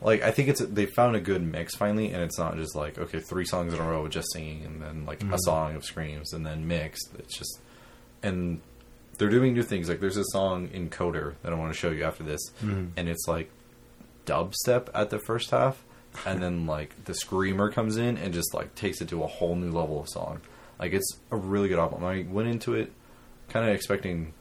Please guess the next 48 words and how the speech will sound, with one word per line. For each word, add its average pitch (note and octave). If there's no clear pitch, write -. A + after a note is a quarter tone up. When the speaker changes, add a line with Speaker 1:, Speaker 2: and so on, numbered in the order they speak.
Speaker 1:
bad. F#2+
Like, E2+
Speaker 2:
Mm-hmm. G2+
Speaker 1:
I G2+
expecting F2+
to, E2+
like, D#2
turn E2+
it D#2+
off D2+
after D#2
a C#2+
couple -
of D2
songs. E2
Speaker 2:
<laughs> D3
Speaker 1:
But, A2
like, F#2
I F#2
listened G2
to F#2+
it E2
all E2+
the F2
way E2
through, F#2+
and, E2+
like, D#2
it F#2+
repeated, F2+
and E2
I D#2+
was D#2+
like, D#2+
"Yeah, C3+
I'll D3
just C#3
listen A#2+
to A#2
it G#2+
again, G2+
I G2+
guess. F#2+
Like, F2+
I'm G#2+
fine G2
with F#2+
that." A2